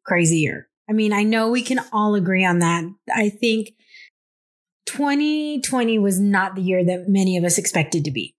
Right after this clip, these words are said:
What can I say? It's been a crazy year. And here I am before we hit our fiftieth podcast, which is cra-, which again, crazy. Wow. Freak, fifty freaking podcasts. Like, how did this even happen? Well,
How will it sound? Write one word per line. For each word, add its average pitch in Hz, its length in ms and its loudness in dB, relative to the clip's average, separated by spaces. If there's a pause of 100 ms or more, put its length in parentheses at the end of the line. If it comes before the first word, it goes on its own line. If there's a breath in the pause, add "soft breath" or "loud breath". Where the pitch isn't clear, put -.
(160)
What 190 140 0
can 226 140 0
I 220 60 2
say? 208 240 0
It's 196 100 -4
been 160 100 0
a 170 40 -4
crazy 214 320 0
year. 196 500 0 (720)
And 196 100 0
here 226 200 2
I 254 80 2
am 240 580 0 (520)
before 220 440 -2
we 233 140 -2
hit 233 300 -2
our - 360 -2
fiftieth 254 640 -2
podcast, 196 840 -2 (1200)
which 208 140 0
is 214 100 0
cra-, 208 440 0
which 208 260 -2
again, 214 420 0
crazy. 180 460 0
Wow. 190 500 -2
Freak, 233 340 -2 (240)
fifty 277 600 0
freaking 240 360 0
podcasts. 196 680 0
Like, 180 160 -2
how 214 140 0
did 233 160 0
this 254 200 -2
even 233 280 0
happen? 185 580 0 (840)
Well, 196 400 -2